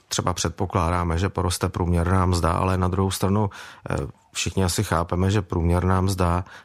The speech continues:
nebo vůbec průměr v tomto případě je takové docela absurdní číslo,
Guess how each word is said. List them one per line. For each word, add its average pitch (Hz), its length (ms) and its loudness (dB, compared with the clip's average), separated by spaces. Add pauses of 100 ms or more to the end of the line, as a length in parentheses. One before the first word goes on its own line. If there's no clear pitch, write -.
nebo 87 180 -2
vůbec 85 280 -2
průměr 87 420 2
v 87 80 -6
tomto 87 240 0
případě 87 600 0 (400)
je 90 420 0
takové 85 320 -4
docela 82 280 -2
absurdní 87 480 0
číslo, 85 600 -2